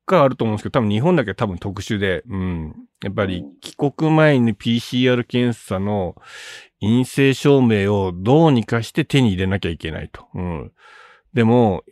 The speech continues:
もうアメリカ、まあヨーロッパはどうかわかんないですけど、最近行ってないんで、アメリカはもうピーシーアール検査自体下火で、どんどん閉鎖されていってるんですよね。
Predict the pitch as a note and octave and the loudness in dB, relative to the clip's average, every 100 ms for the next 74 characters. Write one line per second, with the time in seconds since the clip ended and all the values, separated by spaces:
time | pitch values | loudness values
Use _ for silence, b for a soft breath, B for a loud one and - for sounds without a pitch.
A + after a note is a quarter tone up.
0 | - A2+ F#2+ E2+ G#2 C3+ D#3 D3+ D#3+ D3+ | -4 -2 -2 0 0 2 0 0 2 2
1 | D3+ F3 A#2 G#2 G2 C#3 F3 F3 C3 G#2+ | 2 -2 -4 -2 0 0 0 -2 -2 0
2 | F#2 G2+ G2+ - F2+ - G2+ G2 F2+ F2 | 0 -2 -2 -4 -8 -6 -4 -4 -4 -6
3 | - F2 F2 F2 F2 E2 F#2+ - F#2+ F#2 | -6 -4 -6 -6 -8 -8 -14 -10 -4 -2
4 | F2 E2 E2+ - F#2+ A2+ D#3 E3+ E3+ E3+ | -2 -4 -6 -6 -6 -4 -2 -4 -2 0
5 | D#3+ B2 - D#3 F3+ G3+ G3 F#3+ F#3+ F#3+ | 2 0 0 -2 -2 0 0 0 2 2
6 | F3+ F#3 - G2 - D#3+ D#3+ E3 D3+ F#2+ | 2 -2 -2 -8 -6 -4 -4 -2 -2 -2
7 | b b - C3+ A3 G#3+ F3+ E3+ E3+ F3 | b b -2 4 4 4 2 4 4 4
8 | F#3 F#3 E3+ - D#3 - D#2+ E2+ E2+ | 2 4 0 2 0 0 -4 -8 -10